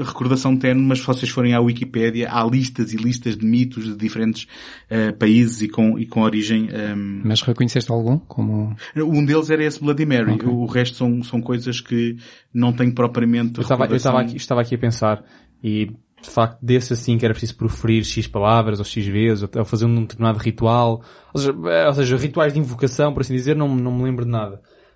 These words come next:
Speaker 3: Mas lembro-me que, a certa altura, num, num, num bairro onde eu vivi, havia um,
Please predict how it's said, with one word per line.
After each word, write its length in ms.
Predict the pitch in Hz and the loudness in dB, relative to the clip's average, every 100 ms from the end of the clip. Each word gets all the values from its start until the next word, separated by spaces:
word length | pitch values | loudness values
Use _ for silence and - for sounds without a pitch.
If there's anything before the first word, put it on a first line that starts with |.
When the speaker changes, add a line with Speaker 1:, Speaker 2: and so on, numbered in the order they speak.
| - | -6
Speaker 3:
Mas 140 | 147 | 0
lembro-me 380 | 147 151 147 156 | 2 2 0 -2
que, 180 | - 131 | 0 0
a 60 | |
certa 160 | 123 135 | 2 0
altura, 280 | 135 123 117 | 2 2 2
num, 500 | 120 120 117 110 107 | 2 0 -2 -2 -4
num, 180 | 117 120 | -4 -2
num 160 | 127 | -2
bairro 240 | 117 101 104 | 2 0 2
onde 100 | 117 | 0
eu 40 | |
vivi, 360 | 113 110 110 113 _ - - | 0 0 -2 -4 _ -20 -10
havia 260 | - 113 123 | -4 0 2
um, 540 | 131 123 120 113 104 | 2 2 2 0 -4